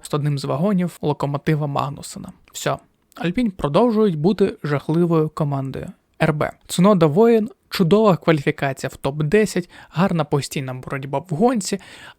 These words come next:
але темпу боліду немає. Ден без кращої стратегії від команди та без вказівок від команди для Цуноди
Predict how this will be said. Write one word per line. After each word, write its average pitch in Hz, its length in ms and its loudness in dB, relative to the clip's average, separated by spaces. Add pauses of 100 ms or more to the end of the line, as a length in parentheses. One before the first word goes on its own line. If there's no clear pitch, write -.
але 208 580 0 (120)
темпу 175 300 4
боліду 143 420 -6
немає. 131 460 -10 (140)
Ден 170 380 6
без 160 420 4
кращої 190 440 4
стратегії 151 540 0
від 143 160 -4
команди 156 600 -2 (100)
та 165 440 0
без 165 460 0
вказівок 160 720 0
від 143 100 -10
команди 139 540 -4
для 135 160 -10
Цуноди 165 580 -2